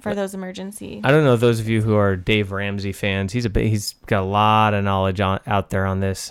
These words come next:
Speaker 2: Um, I know we have a lot of friends who are big Dave Ramsey fans. We, I've listened to things of his here or there, but it's just, he's very practical in, like, how he approaches finances.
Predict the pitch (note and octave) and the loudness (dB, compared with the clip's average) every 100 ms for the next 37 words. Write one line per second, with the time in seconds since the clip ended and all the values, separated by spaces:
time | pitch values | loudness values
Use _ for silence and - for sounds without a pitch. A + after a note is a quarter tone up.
0 | - A2+ F#2+ F#2 F#2 F#2+ - A2+ G#2 G#2 | -6 -2 0 0 -2 -4 -6 -4 0 2
1 | G#2 F#2+ F#2+ F#2+ - F#2+ F#2 G2 E2+ G#2 | 0 0 -2 -4 -4 -6 -4 -6 -4 -6
2 | G2 F#2+ G2 A2 - G2 G2 F#2+ F#2+ C3 | -6 -8 -8 -10 -10 -8 -4 -4 -2 -4
3 | - B2 B2 B2 A#2+ A#2 A2 - G#2+ G#2+ | -4 -2 0 0 0 -2 -4 -2 -2 -2
4 | G#2 G2 G#2 G2 - G2 G2 G2 G2 G2+ | -2 -2 -2 -4 -4 -4 -2 -2 0 -2
5 | - - D#3+ - G#2+ E3 - - G2 F2+ | 0 -4 -4 -4 -2 -2 -2 -2 -2 -4
6 | - - G2 G2 F#2+ - G2+ F#2+ - G2+ | -8 -6 -4 -4 -6 -4 -4 -4 -4 -6
7 | F#2+ F#2 _ - - G2+ F2+ G2 - F#2+ | -6 -8 _ -8 -4 -4 -4 -10 -6 -4
8 | F#2+ F#2+ G#2+ G#2+ | -2 -2 -4 -6